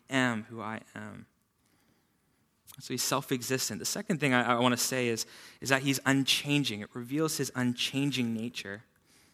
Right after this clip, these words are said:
At the baseline of the universe is a relational being that is completely consistent, completely steady. He's the same yesterday, today, and forever.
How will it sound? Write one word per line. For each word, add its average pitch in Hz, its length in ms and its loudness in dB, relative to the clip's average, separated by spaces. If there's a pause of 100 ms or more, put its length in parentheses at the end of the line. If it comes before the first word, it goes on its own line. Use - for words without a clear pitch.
At 147 160 4
the 151 80 8
baseline 160 720 4
of 135 140 0
the 135 60 4
universe 120 880 0
is 120 140 -6
a 123 40 2
relational 143 720 4
being 127 320 0
that 113 80 0
is 113 100 -4
completely 180 640 -2
consistent, - 720 -6 (440)
completely 190 340 -6
steady. 110 480 0 (800)
He's 135 140 -10
the 127 60 -4
same 143 220 2
yesterday, 139 560 0
today, 120 340 -6
and 110 120 -6
forever. - 560 -18